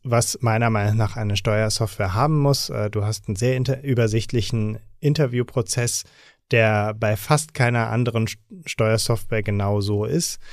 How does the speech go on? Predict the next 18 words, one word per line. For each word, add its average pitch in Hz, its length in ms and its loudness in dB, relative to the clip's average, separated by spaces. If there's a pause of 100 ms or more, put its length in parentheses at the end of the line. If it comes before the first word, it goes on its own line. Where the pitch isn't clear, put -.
(460)
Es 120 200 0
ist 104 100 -2
für - 140 0
Selbstständige 131 720 2
geeignet. 120 640 0
Ich - 180 -6
habe 135 200 0
es - 100 0
tatsächlich 120 560 -2
auch, 117 180 -4
als 113 160 -2
ich - 240 -6
die 120 160 -4
ein 113 220 0
oder 117 180 -2
anderen 113 500 -2
selbstständigen 110 600 0
Einkünfte 110 680 0